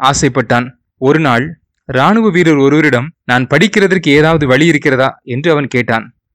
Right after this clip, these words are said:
"போர் நடக்கும் இடத்தில் காகிதத்தில் எழுதிய ரகசிய தகவல்களை படிப்பதற்கு விளக்கின் வெளிச்சம் வேண்டும். நாங்கள் விளக்கை பற்ற வைத்தால் எதிரிகள் நாங்கள் இருக்கிற இடத்தை கண்டுபிடித்து விடுவார்கள். எனவே இருட்டில் தடவி பார்த்து,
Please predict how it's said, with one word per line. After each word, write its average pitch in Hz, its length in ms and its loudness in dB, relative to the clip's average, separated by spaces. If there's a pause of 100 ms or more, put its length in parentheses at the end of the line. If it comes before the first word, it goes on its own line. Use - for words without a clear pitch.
"போர் 220 260 2
நடக்கும் 196 360 2
இடத்தில் 156 480 0 (240)
காகிதத்தில் 208 640 2
எழுதிய 156 280 2
ரகசிய 156 380 2
தகவல்களை 151 760 0 (120)
படிப்பதற்கு 147 920 0
விளக்கின் 185 500 0
வெளிச்சம் 147 340 0
வேண்டும். 127 380 -2
நாங்கள் 160 360 0
விளக்கை 208 380 2
பற்ற 160 280 0
வைத்தால் 135 520 0 (280)
எதிரிகள் 165 680 0 (160)
நாங்கள் 185 420 0
இருக்கிற 185 300 0
இடத்தை 143 340 2 (380)
கண்டுபிடித்து 175 560 -2
விடுவார்கள். 139 560 0 (160)
எனவே 139 580 0 (140)
இருட்டில் 220 640 0
தடவி 156 380 2
பார்த்து, 156 580 -2